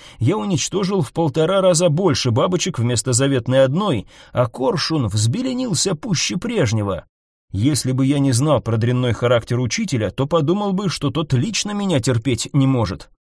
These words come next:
Да и, признаться, на уроках он не выдавал и половины той ненависти к нашим магическим способностям,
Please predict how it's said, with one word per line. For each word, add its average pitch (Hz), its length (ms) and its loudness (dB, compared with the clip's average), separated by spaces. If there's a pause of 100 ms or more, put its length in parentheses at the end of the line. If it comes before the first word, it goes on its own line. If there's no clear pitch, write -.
(360)
Да 104 180 2
и, 240 160 -2
признаться, 185 800 0
на 143 200 4
уроках 190 680 -2
он 214 240 -4
не 220 80 -4
выдавал 185 520 2
и 214 60 -2
половины 202 760 0
той 135 240 0
ненависти 143 680 -2
к - 60 -10
нашим 160 340 -2
магическим 127 600 -2
способностям, 220 880 -2